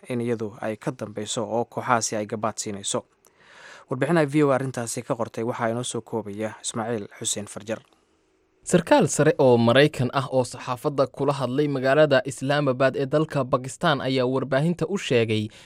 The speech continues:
Speaker 2: in la taliyaha amniga qaranka Maraykanka Susan Rice ay u sheegtay hoggaanka militariga iyo kan rayidka ah ee dalka Pakistan in falalka argagixisada iyo weerarada kooxaha mayalka adag ee dalka Afghanistan in ay xudun u noqdeen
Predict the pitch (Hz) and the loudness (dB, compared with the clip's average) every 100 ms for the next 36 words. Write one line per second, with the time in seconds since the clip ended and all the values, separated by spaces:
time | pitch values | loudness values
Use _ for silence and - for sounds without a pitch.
0 | _ 113 113 107 - 120 139 147 127 151 | _ -4 -2 -2 -2 -2 -2 -2 -4 -2
1 | 151 139 131 - 151 139 - 127 127 151 | -2 0 -2 0 0 0 -2 -2 2 0
2 | - 135 117 - 135 - 165 135 156 131 | 0 -2 -4 -4 -6 2 2 4 2 2
3 | 113 - - - 165 175 254 - 135 - | 0 -6 -20 -2 0 0 0 0 0 2
4 | 156 131 147 180 160 135 135 131 123 196 | 0 2 2 0 0 0 0 0 -2 -2
5 | 151 135 135 135 - 123 147 165 127 - | 0 -2 -2 -2 -2 -2 0 -2 -2 -4
6 | 139 143 123 135 170 - 131 - 131 123 | -4 -2 -2 0 -2 0 -4 -2 -2 -2
7 | 127 - 170 110 110 - - 127 113 117 | -4 0 0 0 -4 -12 -8 -6 -2 0
8 | 139 156 135 127 117 123 127 - 156 135 | 0 0 -2 -2 -4 -6 -6 -2 -2 0
9 | 131 127 131 127 127 160 147 - - 127 | 0 0 2 0 0 -2 -2 -2 -2 2
10 | 160 139 160 165 123 - - 135 151 - | 2 2 0 0 -2 -4 -2 0 0 0
11 | 127 123 156 165 - 131 - - - 131 | -2 2 0 0 -2 -4 -6 -4 0 0
12 | 127 - 180 123 107 - _ - 269 254 | 0 -4 0 0 -2 -8 _ -4 -4 2
13 | 151 139 - 139 170 208 185 160 - 165 | 2 2 -2 -2 0 0 0 0 0 2
14 | 170 117 | 2 2